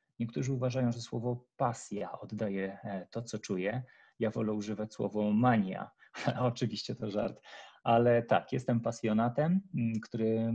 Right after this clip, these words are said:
stara się poznać Japonię jak najgłębiej, jak tylko się to, mm, da. Natomiast drugi kraj, hmm, drugi kraj, który jest mi szczególnie bliski, to zapewne będzie nim Grecja.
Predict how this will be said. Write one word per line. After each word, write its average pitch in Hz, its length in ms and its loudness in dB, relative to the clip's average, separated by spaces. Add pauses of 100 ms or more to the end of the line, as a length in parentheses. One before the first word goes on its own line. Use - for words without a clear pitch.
(220)
stara 123 380 0
się 127 120 -6
poznać 117 420 -2
Japonię 104 720 0 (240)
jak 110 380 -2
najgłębiej, 123 520 2
jak 104 200 -2
tylko 95 260 -8
się 95 400 -8
to, 90 280 -6 (120)
mm, 98 300 -6
da. 95 260 4 (760)
Natomiast 101 400 -2
drugi 135 440 0
kraj, 180 420 -2 (140)
hmm, 107 280 0
drugi 131 260 -4
kraj, 127 400 -2
który 107 180 -8
jest 107 140 -6
mi 107 100 0
szczególnie 117 800 0
bliski, 104 760 -6 (160)
to 143 140 -6
zapewne 127 640 -4
będzie 98 520 -4
nim 135 240 0
Grecja. 143 640 -4